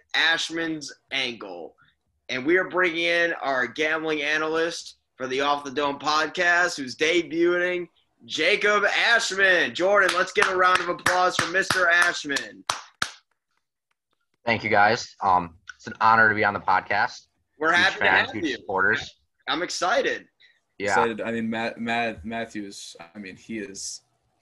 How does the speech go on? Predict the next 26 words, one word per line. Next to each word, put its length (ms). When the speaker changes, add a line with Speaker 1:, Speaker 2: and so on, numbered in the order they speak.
Speaker 3:
he, 480
he 440
is, 300
he 100
has 120
a 220
sort 260
of 60
a 20
Twitter 320
crush 480
on 160
you. 140
I 80
don't, 100
I, 40
I 40
don't 160
know 60
if 60
Speaker 2:
Yeah. 180
Speaker 3:
you 40
can 100
tell. 180
Speaker 1:
<laughs> 720
Speaker 2:
Yeah. 180